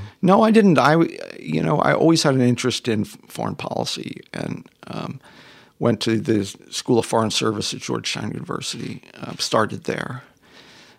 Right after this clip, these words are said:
But then had, it was not a spiritual crisis, more of an intellectual crisis of deciding I needed to know what I thought about the biggest questions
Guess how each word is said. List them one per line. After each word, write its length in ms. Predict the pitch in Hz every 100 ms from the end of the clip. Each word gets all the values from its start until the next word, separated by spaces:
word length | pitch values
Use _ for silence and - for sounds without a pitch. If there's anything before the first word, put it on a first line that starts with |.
| _ _ -
But 220 | 127 151
then 240 | 202 196 180
had, 460 | 151 151 143 - - -
it 140 | 160
was 140 | - 147
not 180 | 254
a 40 | -
spiritual 500 | - 156 135 - 120
crisis, 480 | - 117 110 127 -
more 200 | 123 113
of 80 |
an 80 | 113
intellectual 560 | 123 117 120 - - -
crisis 580 | - 78 - - - -
of 420 | 113 135 - 175
deciding 720 | 143 - 123 104 117 113 101 - - - - _ _ -
I 160 | 113
needed 420 | 110 120 120 120 -
to 240 | 113 - -
know 260 | 117 110 110
what 260 | 110 107 101
I 140 | -
thought 380 | - - 104 104
about 340 | - 57 -
the 60 | -
biggest 560 | 107 107 143 107 - - _ -
questions 800 | - 117 - - - 127 -